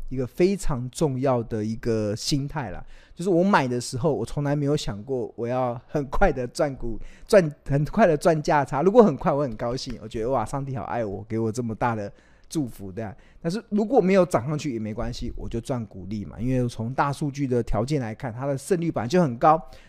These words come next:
那我本来就是要富贵稳中求的，所以我会非常有耐心的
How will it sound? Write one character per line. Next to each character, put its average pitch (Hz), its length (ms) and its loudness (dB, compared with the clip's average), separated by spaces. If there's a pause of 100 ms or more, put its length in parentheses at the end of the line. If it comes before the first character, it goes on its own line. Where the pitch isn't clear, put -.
那 123 100 -8
我 127 140 -2
本 120 160 -4
来 98 140 -6
就 117 120 -4
是 117 220 -4
要 120 160 0
富 175 180 -4
贵 139 200 0
稳 104 180 -6
中 131 240 -6
求 107 240 -8
的， 90 100 -14
所 - 160 -2
以 123 40 2
我 113 60 -2
会 135 100 -2
非 196 180 4
常 156 180 -2
有 117 200 -2
耐 185 280 4
心 147 320 -2
的 127 160 -2